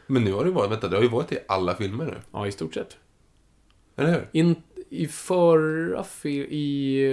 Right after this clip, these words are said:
Speaker 2: eh, dyker upp igen.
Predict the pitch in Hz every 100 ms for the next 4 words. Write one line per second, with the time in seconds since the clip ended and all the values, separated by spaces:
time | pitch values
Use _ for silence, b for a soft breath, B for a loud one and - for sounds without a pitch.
0 | 131 131 131 131 - _ _ - _ _
1 | _ _ _ _ _ 131 - 151 151 120
2 | - 113